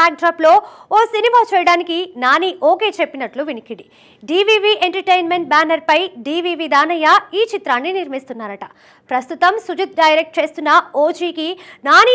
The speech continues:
నటిస్తున్న సరిపోదా శనివారం డీవీవీ దానయ్య నిర్మాత కావడం విశేషం.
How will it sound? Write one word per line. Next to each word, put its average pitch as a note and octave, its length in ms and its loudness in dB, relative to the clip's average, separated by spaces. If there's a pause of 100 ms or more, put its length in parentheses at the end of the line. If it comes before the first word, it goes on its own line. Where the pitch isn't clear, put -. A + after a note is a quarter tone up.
(120)
నటిస్తున్న G#4 480 0 (220)
సరిపోదా F4+ 440 0 (120)
శనివారం D#4 500 0 (420)
డీవీవీ G#4+ 440 4 (160)
దానయ్య G4 400 4 (100)
నిర్మాత F4 280 -4 (120)
కావడం D4 380 0
విశేషం. - 360 -16